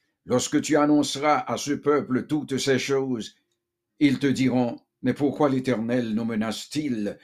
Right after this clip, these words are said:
de tous ces grands malheurs ? Quelle est notre iniquité ? Quel péché avons-nous commis contre l'Éternel notre Dieu ? »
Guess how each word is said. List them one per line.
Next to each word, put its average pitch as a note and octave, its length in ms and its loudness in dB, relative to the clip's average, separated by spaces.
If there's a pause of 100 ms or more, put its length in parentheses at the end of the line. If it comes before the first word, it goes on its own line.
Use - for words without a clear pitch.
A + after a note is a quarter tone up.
(160)
de B2 120 -2
tous B2+ 140 -4
ces A2 180 -4
grands A2 140 -2
malheurs ? G#2+ 500 -2 (800)
Quelle D3+ 160 6
est C#3+ 80 6
notre C3+ 260 2
iniquité ? C3+ 720 0 (1000)
Quel D3+ 280 2
péché D3 340 0
avons-nous C3+ 380 0
commis D3 440 2
contre C3 280 -4
l'Éternel B2+ 560 0
notre B2 280 -2
Dieu ? » B2+ 440 -8